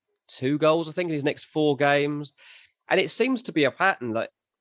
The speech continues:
he can always bounce back. You look when they lost six two to Man United, next game beat Burnley one nil and then beat West Brom five nil. And you're like, "Okay, we don't have to worry about this guy." Like, things don't,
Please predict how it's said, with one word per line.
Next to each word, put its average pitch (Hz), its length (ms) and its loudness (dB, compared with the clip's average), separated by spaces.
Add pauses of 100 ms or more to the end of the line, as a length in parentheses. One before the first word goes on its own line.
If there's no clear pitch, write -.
he 143 120 -12
can 190 120 -2
always 190 220 2
bounce 147 300 0
back. 139 260 0
You 127 80 -8
look 143 180 -6
when 139 100 -4
they 131 80 0
lost - 360 -6
six - 240 -6
two 139 240 2
to 120 140 -8
Man 117 100 0
United, 113 440 0
next - 280 -10
game 107 320 -2 (440)
beat - 180 -4
Burnley 120 300 4
one 110 220 -2
nil 120 220 0
and 107 80 -6
then 107 100 -4
beat 110 180 -6
West 113 180 -6
Brom 131 220 -2
five 104 360 -2
nil. 101 220 -4
And 104 80 -6
you're 113 120 -4
like, 110 220 -4
"Okay, 170 180 -2
we 147 100 -4
don't 185 120 0
have 151 80 -10
to 147 100 -10
worry 151 340 2
about 98 260 -2
this 104 140 -10
guy." 101 220 -2
Like, 101 200 -2
things 160 300 -4
don't, 131 280 0